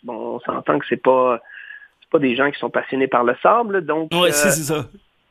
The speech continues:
Speaker 1: je pense qu'il y avait des compétitions de commanditaires et maintenant, il y aura plus de compétition. Maintenant, tout le monde travaille à peu près dans le même sens. Donc, euh, oui, ça va être, euh, il y a des bénéfices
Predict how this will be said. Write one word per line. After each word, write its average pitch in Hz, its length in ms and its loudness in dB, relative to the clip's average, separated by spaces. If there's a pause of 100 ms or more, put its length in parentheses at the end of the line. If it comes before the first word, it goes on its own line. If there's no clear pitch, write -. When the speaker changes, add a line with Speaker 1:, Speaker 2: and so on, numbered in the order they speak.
(340)
Speaker 1:
je - 60 -20
pense 262 180 4
qu'il - 60 0
y 202 40 4
avait 180 100 2
des 170 140 2
compétitions 190 800 0
de 160 80 2
commanditaires 170 840 2
et 156 80 0
maintenant, 143 420 -2
il 190 120 2
y 151 40 4
aura 143 140 2
plus 233 180 -4
de 226 60 -20
compétition. 170 680 -2
Maintenant, 170 540 2 (120)
tout 190 100 4
le 170 80 4
monde 165 220 -2
travaille 143 320 2
à 131 60 2
peu 127 120 -2
près - 140 2
dans 151 120 6
le 131 80 2
même 120 220 2
sens. 139 300 0
Donc, 139 360 2
euh, 139 160 4 (400)
oui, 170 460 2
ça 143 100 4
va 139 140 0
être, - 220 -4
euh, 131 520 4
il 135 120 2
y 151 80 4
a 151 60 4
des 143 140 -2
bénéfices 151 580 -2